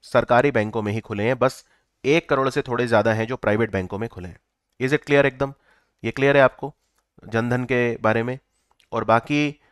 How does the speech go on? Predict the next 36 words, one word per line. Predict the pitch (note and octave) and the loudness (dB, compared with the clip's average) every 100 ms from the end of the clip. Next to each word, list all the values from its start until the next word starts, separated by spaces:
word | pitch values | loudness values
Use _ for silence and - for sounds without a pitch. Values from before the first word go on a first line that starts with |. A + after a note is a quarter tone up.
| _ | _
इसमें | B2+ B2 C#3 | -8 -2 -2
महिलाएं | A#2 G#2+ A2+ B2 C#3+ | 0 0 2 2 2
जो | C3 | 0
हैं | B2+ | 0
वो | A#2+ | 0
बहुत | A#2 A#2 | -2 -2
बेनिफिशियरी | A2+ G#2+ A2 G#2 A#2+ B2 | -2 -2 -4 -6 -4 -4
हैं, | A#2 A#2 - _ - | -4 -6 -8 _ -14
रूरल | G2+ C3 D3 C#3 | -6 0 2 4
अर्बन | B2 C3 | 4 0
फीमेल | C3 B2+ C3 | 0 -2 0
बेनिफिशियरीज | A#2+ A2+ A#2+ A2 B2 A2+ | 0 0 -2 -2 -4 -4
बहुत | G#2+ A2+ | -4 0
ज़्यादा | A2 G#2 A2+ | 0 2 2
हैं, | A2+ A2+ _ _ _ _ _ _ _ _ _ _ _ _ _ - | 0 -6 _ _ _ _ _ _ _ _ _ _ _ _ _ -20
बीस | G2+ A2 C3+ - | -8 -2 -2 0
करोड़, | B2 A#2+ B2+ E2+ _ _ _ _ _ _ _ | 0 2 0 -2 _ _ _ _ _ _ _
अ, | G2 G2+ | -6 -6
जो | G2+ A2 | -4 -2
हैं | A#2+ | -2
वो | A#2 A2+ | 0 -2
रूरल | G#2 B2+ C#3 D#3 | -2 0 0 0
और | - | 0
अर्बन | A2+ G#2+ B2+ A2 | 0 2 -2 -2
फीमेल | C3+ C#3 C#3 | -2 -2 0
बेनिफिशियरी | A2 A2 G#2 - G2+ | -2 -2 -6 -8 -8
हैं। | F2+ F2+ - _ _ _ _ _ _ - | -10 -14 -20 _ _ _ _ _ _ -10
तो | G#2+ | -8
इससे | G#2+ C3+ | -6 -4
भी | C3+ | 0
काफ़ी | B2+ A2+ C3+ | 2 2 0
कुछ | C3 | -6
पता | A#2 A#2+ | -4 -2
चलता | A#2 G#2 A#2 | -2 0 -2
है, | C#3 _ _ _ _ _ | -2 _ _ _ _ _
क्योंकि | B2+ A#2+ D3+ D#3 | -8 -4 -2 -2